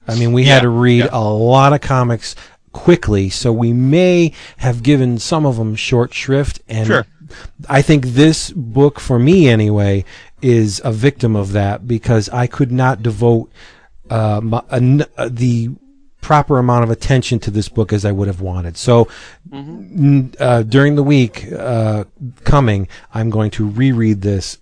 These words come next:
Speaker 1: at a more leisurely pace, and I'll have a
Speaker 3: It
Speaker 1: better
Speaker 3: looked really nice. Looked
Speaker 1: Oh, it
Speaker 3: nice.
Speaker 1: looks fantastic. Lois is
Speaker 3: Yeah.
Speaker 1: so freaking hot. Oh my
Speaker 2: Yes, she is.
Speaker 1: God. And,
Speaker 3: Yeah,
Speaker 1: um,
Speaker 3: it,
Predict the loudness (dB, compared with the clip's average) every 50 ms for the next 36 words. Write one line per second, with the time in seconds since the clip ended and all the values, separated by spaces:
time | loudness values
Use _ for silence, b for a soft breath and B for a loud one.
0 | _ -8 -6 -4 -4 -2 -2 -2 -2 -2 -2 -2 -2 0 0 0 0 0 0 0
1 | -2 -2 -2 -2 -2 -2 -2 -2 -4 -6 -6 -6 -6 -6 -4 -4 -4 -4 -6 -8
2 | -6 -2 0 0 2 2 2 0 0 0 0 0 2 0 0 0 0 -2 -4 -6
3 | -12 -18 -20 _ -20 _ _ -2 -2 0 2 2 4 4 6 6 6 6 4 4
4 | 2 2 2 2 4 4 4 4 4 2 0 -2 0 2 2 2 2 2 0 -2
5 | -6 -6 -2 -2 -2 -2 -2 -6 -8 -4 -2 0 0 0 -2 -4 -6 -6 -6 -6
6 | -6 -6 -6 -8 -6 -2 -2 -2 -2 -2 -6 -8 -4 -2 0 0 2 2 0 0
7 | -2 -4 -4 -2 -2 0 0 0 0 -2 -4 -8 b b b b b b b b
8 | -20 b b b b _ _ -4 -2 0 2 2 2 4 4 4 4 2 0 -6
9 | -14